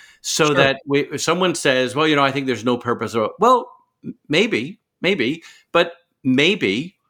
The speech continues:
Speaker 1: there is purpose. Maybe there is. Which one do you think is more fitting with the reality that we see?
Speaker 2: Exactly.
Speaker 1: Um,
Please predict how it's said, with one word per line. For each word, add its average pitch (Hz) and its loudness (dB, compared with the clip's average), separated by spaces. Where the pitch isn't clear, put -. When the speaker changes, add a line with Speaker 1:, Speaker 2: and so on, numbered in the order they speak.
Speaker 1:
there 151 2
is 233 -2
purpose. - -8
Maybe 120 -2
there 147 0
is. 90 -2
Which 196 -2
one 233 0
do 196 -2
you 190 2
think 180 -2
is 127 -4
more 143 2
fitting 123 -4
with 117 -4
the 120 -2
reality 113 -4
that 101 -6
we 101 -8
see? 73 -8
Speaker 2:
Exactly. 82 -8
Speaker 1:
Um, 107 -6